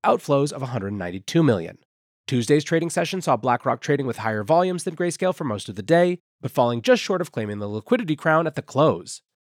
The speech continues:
G B T C outflows ticked up slightly on Tuesday, stabilizing at two hundred twenty-one million after persistently falling for more than a week.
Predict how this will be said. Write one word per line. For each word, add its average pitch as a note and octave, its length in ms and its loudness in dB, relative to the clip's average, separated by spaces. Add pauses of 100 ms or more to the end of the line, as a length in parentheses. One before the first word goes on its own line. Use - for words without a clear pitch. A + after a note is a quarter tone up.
(140)
G B2+ 120 0
B D3+ 120 0
T C3 80 -4
C C3 240 -4
outflows E3+ 460 0
ticked - 200 -8
up - 80 -8
slightly E3 380 0
on A#2 100 -2
Tuesday, F3+ 400 -2
stabilizing C3 640 0
at B2+ 80 -12
two D#3+ 140 -2
hundred D3 240 -2
twenty-one A#2 360 -2
million F3 320 2
after B2+ 220 -6
persistently F3 500 -6
falling D#3+ 360 2
for D#3 100 -8
more G2 200 -4
than F2+ 120 -8
a E2+ 60 -6
week. A2+ 360 -2